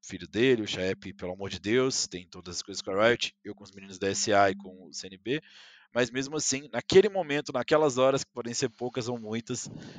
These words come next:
eu acho que rola uma conexão muito especial e por mais que seja o formato que tá aparecendo, pelo menos pra mim,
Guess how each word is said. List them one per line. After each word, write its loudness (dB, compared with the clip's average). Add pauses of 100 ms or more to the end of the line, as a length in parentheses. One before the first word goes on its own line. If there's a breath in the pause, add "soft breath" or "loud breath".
eu -4
acho 0
que -2
rola 6
uma -4
conexão -4 (200)
muito -10
especial 0 (560 soft breath)
e -10 (260)
por -6
mais 8
que -6
seja 2
o -10
formato 6
que -8
tá 6
aparecendo, 0
pelo 2
menos -6
pra 0
mim, -8